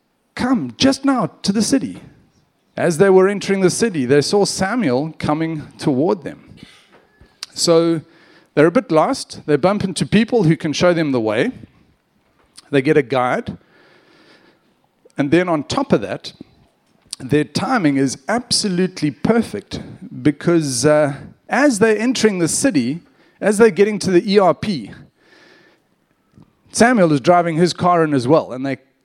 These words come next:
come to the same parking garage, same parking lot, and their two cars are right next to each other. It's like, "Goodness, you know, I was looking for you, and here you are, and, oh, it's you."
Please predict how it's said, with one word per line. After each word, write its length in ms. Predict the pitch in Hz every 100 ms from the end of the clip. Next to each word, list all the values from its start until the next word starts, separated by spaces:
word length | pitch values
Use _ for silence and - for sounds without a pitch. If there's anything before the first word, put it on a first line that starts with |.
| -
come 220 | 180 180
to 80 | -
the 100 | 147
same 280 | 190 175
parking 420 | 143 156 156 180 139
garage, 420 | 127 107 90 - _ -
same 240 | 170 180
parking 380 | 143 170 165 175
lot, 200 | 127 92
and 120 | 127
their 100 | 131
two 240 | 131 - 165
cars 380 | - 160 151 127
are 80 |
right 280 | 120 165 175
next 200 | 165 147
to 100 | -
each 160 | 156 -
other. 160 | 131
It's 160 | 135 -
like, 220 | 147 -
"Goodness, 340 | - 254 139 262
you 60 |
know, 60 | 302
I 20 |
was 100 | 196
looking 240 | 277 -
for 140 | 214 190
you, 240 | 226 294
and 120 | 143
here 200 | 151 285
you 180 | 320 294
are, 240 | 277 285 190
and, 100 | 127
oh, 200 | 269 381
it's 160 | 302 -
you." 300 | 370 381